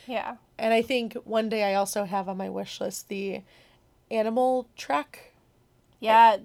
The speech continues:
Speaker 1: like the safari sort of one.
Speaker 2: Yeah,
Speaker 1: or,
Speaker 2: Animal
Speaker 1: yeah,
Speaker 2: Kingdom.
Speaker 1: That would be really fun.
Speaker 2: Yeah, that looks like a lot of fun.
Speaker 1: That
Speaker 2: We just
Speaker 1: does,
Speaker 2: gotta
Speaker 1: yeah.
Speaker 2: save up for that one.
Speaker 1: I know, right?
Speaker 2: <laughs>
Speaker 1: I was gonna say, that one looks really cool, but also very expensive, so.
Speaker 2: <laughs> We have a new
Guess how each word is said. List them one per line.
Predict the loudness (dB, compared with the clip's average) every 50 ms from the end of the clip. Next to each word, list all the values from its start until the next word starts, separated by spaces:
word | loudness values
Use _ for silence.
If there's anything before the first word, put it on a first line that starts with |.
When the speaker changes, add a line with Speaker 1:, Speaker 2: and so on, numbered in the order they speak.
| -8
Speaker 1:
like | -10 -10 -10 -12 -14 -6
the | -4 -4 -4
safari | -4 -6 -10 -6 -4 -4 -4 -2 -4 -6 -6 -8 -8 -10 -10
sort | -10 -10 -10 -10 -8
of | -10 -8 -6
one. | -6 -4 -4 -4 -2 0
Speaker 2:
Yeah, | 4 6 8 8 8
Speaker 1:
or, | 8 6
Speaker 2:
Animal | 6 6
Speaker 1:
yeah, | 6 6 6 6 4
Speaker 2:
Kingdom. | 0 -4 -4 -2 -2 -2 -2 0 0
Speaker 1:
That | 0 0 0
would | 0 -2
be | -6 -8
really | -8 -8 -8 -10
fun. | -12 -12 -12 -12 -14 -16 -20 _ _
Speaker 2:
Yeah, | -2 0 0 0 2
that | 4 4 6
looks | 6 4 0 -6
like | -8 -6
a | -4
lot | -2 -2 -2 -4
of | -4
fun. | -6 -2 0
Speaker 1:
That | 0 0
Speaker 2:
We | 2
just | 0 -2 -2
Speaker 1:
does, | 2 2
Speaker 2:
gotta | 2 4 4
Speaker 1:
yeah. | 4 4
Speaker 2:
save | 4 4 6 6
up | 4 6
for | 4 6
that | 8 8 10
one. | 10 10 8
Speaker 1:
I | 10
know, | 10 12 12 12
right? | 12 12 12 10 10 10
Speaker 2:
<laughs> | 8
Speaker 1:
I | 8
was | 8 6 2 -2 -2
gonna | -2 -4
say, | -2 2
that | 6 6 6
one | 6 4
looks | 0 -4 -6 -8 -6
really | -6 -6 -6
cool, | -4 -4 -4 -4 -4
but | -4 -8 -4 0
also | 0 0 0 0 -4 -6 -6 -6
very | -6 -8 -10 -10 -10 -10 -10 -12
expensive, | -14 -14 -16 -14 -12 -10 -10 -10 -12 -12 -10 -8 -8 -8 -6 -8 -8 -6 -2
so. | 0 0 0 0 -2 -4 -8 -10
Speaker 2:
<laughs> | _ -8
We | -4 -4 -2
have | 0 2 4 4 4 4 2
a | 0 -2
new | -2 -2 -2 -2 -2 0 0 0 0 0 -2